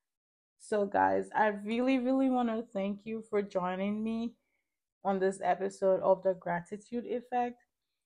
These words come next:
I hope that this episode has kind of, like,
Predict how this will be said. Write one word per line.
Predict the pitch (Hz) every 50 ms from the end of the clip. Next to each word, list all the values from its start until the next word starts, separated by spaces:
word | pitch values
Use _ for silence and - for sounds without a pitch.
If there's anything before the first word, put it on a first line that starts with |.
| _ _ _ _ _ _ _ _ _ -
I | 190 196 196
hope | 185 - 214 196 190 190 190
that | 190 185 185 185 175 175 - _ _ _ _ _ _ _ _ _ _ _ _ _ -
this | 196 202 208 202 - -
episode | 196 202 196 202 202 202 202 - - 196 190 185 185 180 - -
has | - 196 190 190 190 - -
kind | 208 190 190 190 190
of, | 185 185 190
like, | 190 185 180 175 175 -